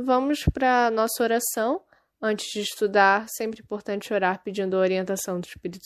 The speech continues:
Santo. Então, eu gostaria de que, se você puder, feche seus olhos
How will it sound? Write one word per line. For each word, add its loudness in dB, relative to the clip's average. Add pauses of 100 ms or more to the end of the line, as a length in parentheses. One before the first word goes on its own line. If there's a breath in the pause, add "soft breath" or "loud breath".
(120)
Santo. -2 (1000 soft breath)
Então, 4
eu 0
gostaria 4
de -4
que, -2 (460 soft breath)
se 0
você 4
puder, 4
feche 0
seus 0
olhos 2